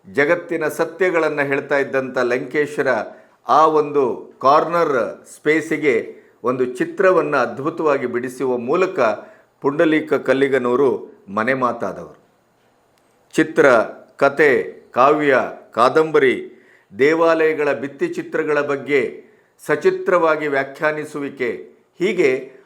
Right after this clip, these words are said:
ಅವರ ಇಡೀಯದಾದಂಥ ಒಂದು ಲೋಕ ಇದೆಯಲ್ಲ, ಅದು ಬಹಳ ಬಹಳ ದೊಡ್ಡ ಲೋಕ. ಇಪ್ಪತ್ತೆರಡಕ್ಕೂ ಹೆಚ್ಚು ಕೃತಿಗಳನ್ನು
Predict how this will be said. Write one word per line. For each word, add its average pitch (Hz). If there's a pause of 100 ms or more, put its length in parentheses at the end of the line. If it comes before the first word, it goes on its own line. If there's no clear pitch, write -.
(180)
ಅವರ 160
ಇಡೀಯದಾದಂಥ 180
ಒಂದು 143
ಲೋಕ 180
ಇದೆಯಲ್ಲ, 110
ಅದು 143 (400)
ಬಹಳ 135
ಬಹಳ 165
ದೊಡ್ಡ 117
ಲೋಕ. 92 (960)
ಇಪ್ಪತ್ತೆರಡಕ್ಕೂ 127
ಹೆಚ್ಚು 139
ಕೃತಿಗಳನ್ನು 127